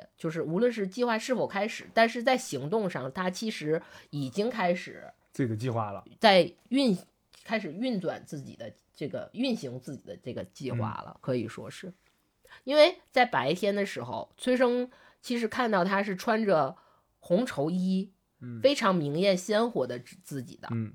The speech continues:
Speaker 1: 但是下一面，就是下面需要再次打动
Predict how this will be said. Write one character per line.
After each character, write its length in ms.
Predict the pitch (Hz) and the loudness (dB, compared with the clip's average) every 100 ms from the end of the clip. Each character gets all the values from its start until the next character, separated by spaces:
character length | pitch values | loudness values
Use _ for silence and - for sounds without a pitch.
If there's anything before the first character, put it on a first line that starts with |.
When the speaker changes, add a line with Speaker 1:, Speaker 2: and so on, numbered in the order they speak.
| - | 0
Speaker 1:
但 180 | 247 | 2
是 300 | 254 247 226 220 _ _ _ _ - | 2 6 6 4 _ _ _ _ -12
下 360 | - 339 311 | 4 6 8
一 140 | 180 139 | 4 2
面， 420 | 147 156 143 - _ | 0 2 2 -2 _
就 100 | 170 | 0
是 80 | 170 | 0
下 220 | - 320 | 4 2
面 180 | 214 147 | 4 0
需 160 | - | 2
要 160 | 165 143 | 2 2
再 260 | - 311 254 | 2 2 2
次 220 | - 156 | 0 0
打 220 | - - | 0 -4
动 340 | - 147 123 | -6 -6 -6